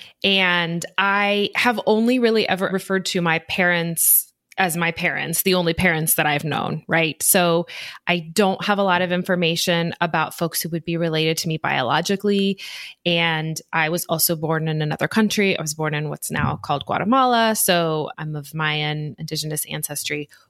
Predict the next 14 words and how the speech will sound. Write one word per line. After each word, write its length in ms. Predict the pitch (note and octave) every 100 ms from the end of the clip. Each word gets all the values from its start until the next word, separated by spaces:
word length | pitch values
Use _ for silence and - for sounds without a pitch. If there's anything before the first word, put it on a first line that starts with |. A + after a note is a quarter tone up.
| -
with, 100 | E3
of 100 | -
course, 220 | E3 C3
some 260 | - C#3 C3
Iberian 420 | D3+ G3 A3+ G#3
Peninsula 580 | G#3 G3+ - G3 F#3+ G3
thrown 220 | F3+ F3+
in 160 | E3 E3
because 480 | D#3+ D3+ D3+ D3+
colonialism. 640 | - - A3 A#3+ A#3 A#3+ A#3+ - - - - -
And 500 | A3 G#3+ G3+ G3+ -
so 560 | - - A3 G#3 G3+ G3
I 120 | G#3
know 320 | A3 G#3 G3+